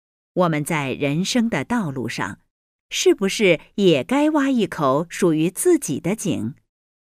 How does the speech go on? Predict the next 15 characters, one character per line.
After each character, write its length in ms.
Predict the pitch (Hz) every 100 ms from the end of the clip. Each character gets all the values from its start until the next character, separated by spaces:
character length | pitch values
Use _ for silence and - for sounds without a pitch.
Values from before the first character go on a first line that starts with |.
| -
挖 180 | 185
一 140 | 175 160
口 320 | - 113 107
什 280 | - 175 143
么 140 | 151
样 300 | 247 320 247
的 120 | 156
井？ 420 | 135 135 92 95 - _ _ _ _ -
这 140 | 381
口 240 | 359 240 285
井 380 | - 165 143 151 _
该 160 | 320 330
怎 200 | - 185
么 140 | 90 90
挖？ 320 | 190 247